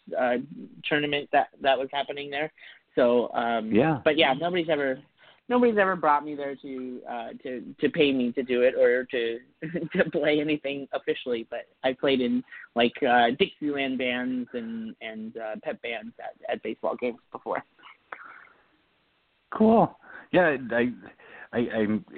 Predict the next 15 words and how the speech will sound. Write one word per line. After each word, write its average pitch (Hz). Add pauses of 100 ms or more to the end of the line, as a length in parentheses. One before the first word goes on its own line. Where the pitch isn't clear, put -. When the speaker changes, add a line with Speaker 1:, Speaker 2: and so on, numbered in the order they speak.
(120)
Speaker 2:
my 117
mind 123
is 117 (120)
sort 117
of 104
just -
going, 104
it's 98
not 98
really 107
a 98
comparison, 87
Speaker 1:
<laughs> -
Speaker 2:
but 82 (540)
the 92